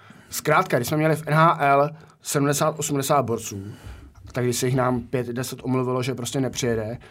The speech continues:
no tak tam čekalo dalších třicet, čtyřicet frajerů, kteří mohli naskočit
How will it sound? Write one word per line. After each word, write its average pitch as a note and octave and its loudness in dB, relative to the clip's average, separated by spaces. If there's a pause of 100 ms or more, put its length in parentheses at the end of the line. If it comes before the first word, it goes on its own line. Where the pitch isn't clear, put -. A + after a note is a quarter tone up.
(160)
no A#2+ -4
tak C3 -4
tam C3 -2
čekalo C3 -2
dalších B2+ -2 (220)
třicet, - -4
čtyřicet C3+ -2
frajerů, C3 0 (160)
kteří C3+ 0 (180)
mohli C3 2
naskočit A2+ -4